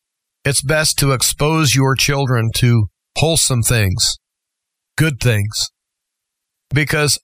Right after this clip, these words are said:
our children are very much under assault here. I restore old recordings, and I've been working on recordings from the early nineteen hundreds.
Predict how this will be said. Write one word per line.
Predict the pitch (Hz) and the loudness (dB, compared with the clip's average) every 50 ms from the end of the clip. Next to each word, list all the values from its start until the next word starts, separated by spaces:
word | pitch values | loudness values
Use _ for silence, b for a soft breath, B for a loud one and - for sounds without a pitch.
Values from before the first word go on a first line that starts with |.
| _ - | _ -2
our | - 147 165 175 165 | -2 0 0 0 -2
children | - - - 160 165 165 147 131 131 117 113 | -2 0 0 2 2 2 2 2 0 2 2
are | 113 113 117 117 113 113 110 | 2 2 2 2 0 0 2
very | 127 135 135 131 | 2 2 2 2
much | 123 120 113 - - | 2 0 0 2 2
under | 117 113 113 113 | 0 2 2 2
assault | 113 - - 127 120 120 113 - | 2 2 2 2 2 0 0 2
here. | - 113 107 104 92 _ _ _ _ _ _ _ _ _ _ _ _ _ _ _ _ _ _ _ _ _ _ _ _ _ _ _ _ _ - - | 0 0 0 0 -4 _ _ _ _ _ _ _ _ _ _ _ _ _ _ _ _ _ _ _ _ _ _ _ _ _ _ _ _ _ -4 -2
I | 147 170 | -2 0
restore | 175 165 165 143 - - - 143 143 135 131 - | 0 0 0 0 0 0 0 0 2 2 2 2
old | 135 135 139 139 131 - - 101 | 2 4 4 4 4 2 2 2
recordings, | 107 117 110 - - 127 123 117 110 101 98 - - - - - _ _ _ _ _ _ _ _ _ _ _ _ - - | 2 0 0 2 2 2 2 4 2 0 -2 -2 -4 -4 -4 -6 _ _ _ _ _ _ _ _ _ _ _ _ -4 -2
and | 127 131 | 0 0
I've | 135 131 | 0 0
been | 123 131 127 135 | 0 2 4 4
working | 131 135 139 - - 131 120 117 | 4 4 2 0 0 0 2 2
on | 113 120 117 | 2 2 2
recordings | 110 110 - - - 135 139 139 131 123 117 107 - | 0 0 0 0 2 2 2 4 2 2 2 2 0
from | - - 120 113 110 98 90 - | 2 2 4 4 4 4 2 0
the | - 120 131 | 0 0 2
early | - 131 139 135 131 127 | 2 2 2 2 2 2
nineteen | 120 120 120 107 - - 127 107 95 | 2 2 0 0 2 2 2 4 4
hundreds. | 107 139 139 120 117 95 87 - - - | 4 2 2 0 -2 -4 -2 -2 -4 -4